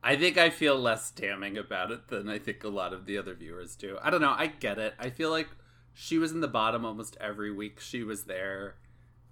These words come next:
It feels a little like there's nothing she can do to be taken seriously by the judges. I think when the girls come in, the judges aren't really set on judging them fair, fairly, and I think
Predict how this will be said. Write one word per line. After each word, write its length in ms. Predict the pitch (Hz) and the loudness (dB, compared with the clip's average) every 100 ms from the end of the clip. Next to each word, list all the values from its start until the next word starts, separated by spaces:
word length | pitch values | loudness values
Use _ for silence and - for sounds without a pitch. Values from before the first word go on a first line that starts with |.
| - - | -12 -8
It 140 | 117 | -6
feels 340 | - 139 139 | 0 4 4
a 60 | 131 | 2
little 280 | 123 120 120 | 0 2 2
like 240 | 113 110 | 2 2
there's 220 | 117 104 110 | -2 -4 -2
nothing 340 | 104 117 110 | -4 -4 -8
she 200 | - 110 | -6 -8
can 260 | - 104 98 | -4 -4 -4
do 260 | 98 98 | -4 -6
to 100 | 98 | -6
be 160 | 104 98 | -8 -6
taken 420 | 104 101 98 98 | -4 -4 -4 -8
seriously 600 | 98 98 95 98 - 98 | -8 -6 -4 -4 -4 -6
by 160 | 101 95 | -4 -6
the 120 | 98 | -8
judges. 480 | 98 95 92 95 - | -6 -6 -6 -10 -8
I 100 | 113 | -8
think 220 | 117 110 | -6 -4
when 100 | 127 | -4
the 80 | 113 | -4
girls 320 | 110 107 104 | -4 -4 -6
come 220 | - 104 101 | -6 -6 -6
in, 120 | 98 | -8
the 80 | 95 | -6
judges 380 | 104 101 101 | -6 -4 -4
aren't 140 | 104 101 | -4 -4
really 220 | 101 98 | -6 -6
set 280 | - 104 98 | -4 -4 -4
on 160 | 95 | -6
judging 340 | 92 95 107 113 | -6 -6 -6 -4
them 180 | 117 117 | -6 -4
fair, 440 | 131 127 123 123 - - - - - | 0 0 0 -4 -16 -20 -20 -20 0
fairly, 440 | 139 135 139 139 | 2 4 2 0
and 140 | 120 113 | 0 2
I 140 | 107 | 2
think 340 | 117 107 104 | 0 -2 -4